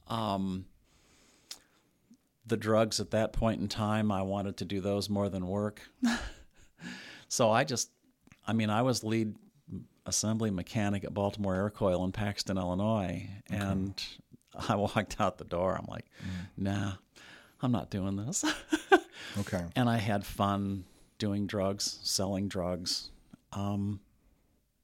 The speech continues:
Speaker 1: I had fun.
Speaker 2: Mm-hmm.
Speaker 1: Uh, then I decided, okay, you should probably be a little more responsible than this.
Speaker 2: Mm-hmm.
Speaker 1: Um, went to Lakeland Community College in Mattoon and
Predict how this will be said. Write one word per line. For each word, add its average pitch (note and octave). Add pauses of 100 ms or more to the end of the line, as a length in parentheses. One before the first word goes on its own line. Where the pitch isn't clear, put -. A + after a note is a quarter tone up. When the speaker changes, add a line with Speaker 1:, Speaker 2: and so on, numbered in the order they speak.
(120)
Speaker 1:
I B2+
had B2+
fun. C3 (420)
Speaker 2:
Mm-hmm. E2 (540)
Speaker 1:
Uh, G#2+ (520)
then G#2+
I G#2+
decided, G2+
okay, G2+
you G2+
should -
probably G#2
be F#2
a F2+
little B2
more G2
responsible F#2
than F#2
this. C3+
Speaker 2:
Mm-hmm. F#2+
Speaker 1:
Um, A#2 (440)
went A#2
to A2+
Lakeland G#2+
Community G2+
College G2+
in A#2+
Mattoon A#2 (320)
and G#2+